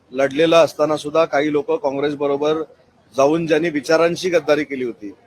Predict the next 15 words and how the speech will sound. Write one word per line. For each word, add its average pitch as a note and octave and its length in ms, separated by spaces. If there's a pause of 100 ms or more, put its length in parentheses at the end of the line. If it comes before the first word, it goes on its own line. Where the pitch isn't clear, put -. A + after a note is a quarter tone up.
(520)
ती F#3 80
गद्दारी D#3 460
सुधारण्याचं D3+ 540
काम D#3+ 240
एकनाथ C#3+ 280
शिंदे C#3 240
साहेबांनी C3+ 360
केलं C3+ 240
आणि E3+ 160
पुन्हा C#3+ 300
एकदा D3+ 260
एकनाथ C#3+ 320
शिंदे C#3 220
साहेबांच्या C3+ 440
नेतृत्वाखाली C3 680